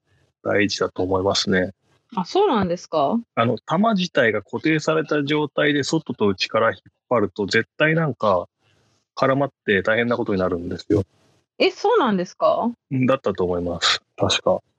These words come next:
Speaker 2: 私、いつも足に挟んで。
Speaker 1: え、いけます？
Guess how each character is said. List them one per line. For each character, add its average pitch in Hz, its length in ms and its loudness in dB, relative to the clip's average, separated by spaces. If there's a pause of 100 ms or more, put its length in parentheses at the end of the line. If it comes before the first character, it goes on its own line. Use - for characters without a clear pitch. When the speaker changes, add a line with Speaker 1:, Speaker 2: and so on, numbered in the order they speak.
(140)
Speaker 2:
私、 330 760 0 (160)
い 247 180 0
つ 311 100 -6
も 202 380 0 (140)
足 214 260 0
に 269 140 2
挟 233 320 0
ん 208 100 2
で。 160 320 0 (1300)
Speaker 1:
え、 156 80 4
い 127 80 0
け 175 100 0
ま 202 100 2
す？ - 140 -8